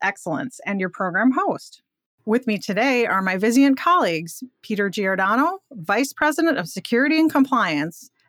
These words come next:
and Randy Gerwitz, Senior Consulting Director in Pharmacy Solutions, to share their experiences and expertise.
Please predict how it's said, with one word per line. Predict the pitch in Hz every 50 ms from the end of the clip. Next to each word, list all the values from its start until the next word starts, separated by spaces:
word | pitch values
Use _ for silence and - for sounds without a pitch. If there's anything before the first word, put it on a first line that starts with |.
| _ -
and | 208 208 214
Randy | 233 233 254 269 285
Gerwitz, | 269 311 330 311 277 196 139 107 _ - - - - _ _
Senior | - - - 233 226 233
Consulting | 226 - 220 202 - 220 196 190 - 196 175
Director | 190 202 240 294 285 - 220
in | 190 196
Pharmacy | 190 - 202 190 202 220 - 254
Solutions, | 240 - - 285 320 349 349 - - 160 - - 156 - - - _ _
to | - 285
share | 269 - - 330 330 320 311
their | 269 302 349 392 392
experiences | 370 349 - - _ 254 240 247 240 254 - 233 233 220
and | 214 208
expertise. | - 180 185 - - - 196 185 - 190 156 - - - - -